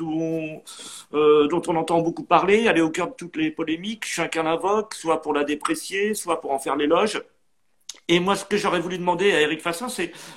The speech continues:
euh, parce que, bon, pour, pour notre génération, euh, moi, je crois que je suis encore un peu plus âgé qu'É-, qu'Éric, mais il me semble que, euh,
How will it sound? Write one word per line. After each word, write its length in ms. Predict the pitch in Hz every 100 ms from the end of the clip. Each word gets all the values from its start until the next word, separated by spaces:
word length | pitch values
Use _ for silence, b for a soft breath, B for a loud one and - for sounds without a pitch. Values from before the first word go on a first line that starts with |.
| B
euh, 520 | 143 139 123 117 -
parce 200 | - 147
que, 100 | -
bon, 300 | 156 165 160
pour, 340 | - 135 131 -
pour 200 | - 151
notre 280 | 165 165 151
génération, 720 | 151 135 143 - 220 240 202
euh, 180 | 143 135 B B B
moi, 160 | 113 131
je 80 | 143
crois 160 | 147
que 60 | 135
je 80 | 123
suis 120 | -
encore 260 | 131 147 127
un 80 |
peu 120 | 120 -
plus 180 | 135
âgé 240 | 120 117 131
qu'É-, 360 | 131 113 113
qu'Éric, 500 | 117 139 202 226 - B B -
mais 200 | 139 147
il 120 | 147
me 160 | 156
semble 400 | 160 190 214 180
que, 80 | 180
euh, 340 | 190 202 185